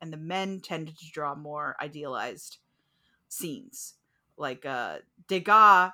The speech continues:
was really into, he had a huge old crush on the ballet, and so he would go and paint the ballerinas. But the, like,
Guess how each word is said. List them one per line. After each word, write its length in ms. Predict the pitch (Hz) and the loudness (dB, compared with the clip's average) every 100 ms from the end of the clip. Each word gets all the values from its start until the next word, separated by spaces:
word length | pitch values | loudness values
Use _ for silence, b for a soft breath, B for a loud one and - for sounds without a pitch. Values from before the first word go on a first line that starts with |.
| - | -6
was 180 | 175 170 | -10 -6
really 480 | 190 208 208 190 | -4 -2 -4 -6
into, 180 | 170 180 | -8 -8
he 80 | 185 | -4
had 80 | 240 | -2
a 40 | 240 | -2
huge 260 | 285 302 | -4 0
old 180 | 269 254 | 0 0
crush 380 | 190 170 - - - | -2 -2 -2 -8 -4
on 140 | 185 | -4
the 80 | 196 | -2
ballet, 560 | 190 170 156 139 135 - B B | 2 2 2 -4 -8 -14 B B
and 120 | 170 | -8
so 100 | 175 | -6
he 140 | 175 165 | -6 -8
would 140 | 160 | -8
go 340 | 165 170 170 - | -2 -2 -2 -6
and 380 | 156 151 147 143 | -8 -10 -10 -12
paint 280 | 180 147 143 | -12 -12 -10
the 260 | 147 147 - _ _ - | -8 -10 -12 _ _ -2
ballerinas. 600 | 139 170 254 208 98 - b b b _ _ | 0 0 -2 -4 -8 -16 b b b _ _
But 160 | 190 185 | -6 -2
the, 80 | 185 | -2
like, 280 | 175 - | -2 -6